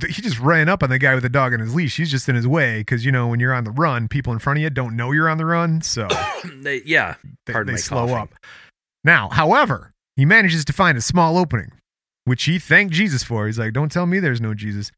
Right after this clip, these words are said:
Speaker 1: And successfully, he escapes them all. We got a quote from Da-, Diamond. Damn it, I'm gonna do that a lot. <clears throat> 'Cause he's not a bad guy. I always make fun of the bad guys, and this guy, he's not a bad guy. Anyway, we got a quote from Diamond. <clears throat> "I knew something was wrong right away." Like, he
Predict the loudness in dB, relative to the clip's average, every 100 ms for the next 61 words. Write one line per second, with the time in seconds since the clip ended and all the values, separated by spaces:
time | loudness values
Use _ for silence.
0 | _ _ -4 -2 -2 -2 -2 -2 2 2
1 | 2 0 -2 -2 -6 -2 -2 0 0 0
2 | -2 0 2 2 2 0 0 2 2 0
3 | -4 _ 2 4 4 2 -2 -4 -4 -4
4 | -6 -10 -8 -6 -6 -6 -6 -8 _ 0
5 | 0 -2 _ _ -2 4 4 4 6 4
6 | 6 4 4 4 4 4 0 2 0 2
7 | 4 4 4 2 2 -2 -4 0 0 0
8 | -2 -4 -6 -6 -6 -8 -10 _ -6 -4
9 | -4 -6 -14 -20 -18 -2 2 4 4 0
10 | 2 4 4 4 0 2 2 4 0 -4
11 | -16 _ _ _ _ _ _ _ _ _
12 | _ _ _ _ _ _ _ _ _ _
13 | -8 -8 -2 2 2 4 2 2 2 4
14 | 4 6 4 4 4 2 4 4 2 0
15 | -2 -4 -8